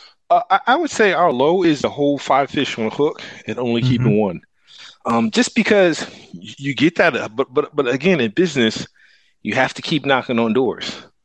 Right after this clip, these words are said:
Speaker 1: right?
Speaker 2: Right.
Speaker 1: For, for, for every, for every, you know, ten no's, you know, there's, there's, there's, there's a half a yes in there somewhere. You
Speaker 2: Right.
Speaker 1: gotta build it up. So I would say that is the only thing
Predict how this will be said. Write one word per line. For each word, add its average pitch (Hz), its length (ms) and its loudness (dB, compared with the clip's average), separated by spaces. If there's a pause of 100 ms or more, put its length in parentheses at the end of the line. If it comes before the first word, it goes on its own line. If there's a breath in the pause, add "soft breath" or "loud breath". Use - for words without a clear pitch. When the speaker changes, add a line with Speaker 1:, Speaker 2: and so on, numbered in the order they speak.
Speaker 1:
right? 120 140 2
Speaker 2:
Right. 131 160 0
Speaker 1:
For, 123 140 -4
for, 127 200 -2
for 117 260 -2 (100)
every, 185 600 0 (480 loud breath)
for 165 240 2
every, 180 460 2
you 170 220 -2
know, 131 360 2
ten 185 280 0
no's, 151 760 0 (140)
you 139 100 -2
know, 131 140 2
there's, 127 200 -2
there's, 127 220 -2
there's, 127 180 -2
there's 117 140 -6
a 104 60 0
half - 280 -2
a 151 60 2
yes 131 260 0
in 127 100 -2
there 113 120 2
somewhere. 104 540 -2
You - 560 -10
Speaker 2:
Right. 135 100 2
Speaker 1:
gotta 113 220 0 (140)
build 139 240 2
it 131 80 2
up. 104 220 -2 (160)
So - 160 2
I 170 40 4
would 208 160 2
say 165 200 0
that 156 180 2
is 160 180 -6
the 139 140 -2 (120)
only 180 260 4
thing 147 420 2